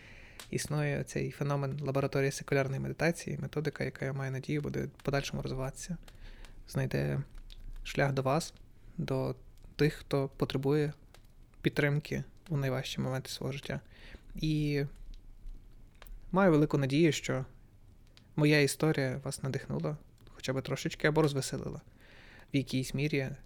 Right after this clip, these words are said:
чи додала спокою. В наступних наших випусках я би хотів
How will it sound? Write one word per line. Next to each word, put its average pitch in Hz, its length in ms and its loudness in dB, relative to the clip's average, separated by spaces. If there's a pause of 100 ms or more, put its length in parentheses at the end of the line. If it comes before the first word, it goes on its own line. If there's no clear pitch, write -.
(360)
чи - 160 -8
додала 131 320 -2
спокою. - 460 -8 (1600)
В - 40 2
наступних 165 500 2
наших - 340 -2
випусках 202 600 2 (1200)
я 170 360 6
би 156 280 4
хотів 180 640 4